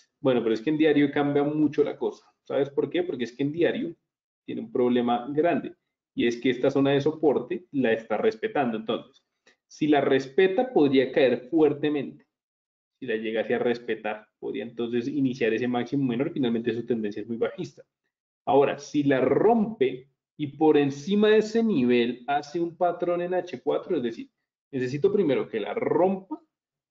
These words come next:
y haga un patrón por encima con máximos mayores, podríamos plantar,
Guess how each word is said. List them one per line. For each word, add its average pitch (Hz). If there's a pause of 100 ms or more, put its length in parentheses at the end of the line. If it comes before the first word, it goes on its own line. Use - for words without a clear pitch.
(120)
y 175
haga 151
un 175
patrón 143
por 123
encima 196
con 143
máximos 262
mayores, 214
podríamos 131
plantar, 120